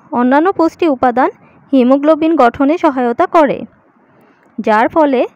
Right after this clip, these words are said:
ঘাটতি পূরণ হয় এবং অ্যানিমিয়া থেকে মুক্তি পাওয়া যায়।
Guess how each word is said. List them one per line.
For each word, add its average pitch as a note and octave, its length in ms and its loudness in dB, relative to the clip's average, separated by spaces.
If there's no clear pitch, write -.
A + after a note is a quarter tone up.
ঘাটতি A#3 420 -2
পূরণ F4 320 -2
হয় D4 260 -2
এবং A#3 260 0
অ্যানিমিয়া B3+ 480 -2
থেকে F#4+ 280 -4
মুক্তি F4 300 -2
পাওয়া D4+ 280 2
যায়। G3 240 -8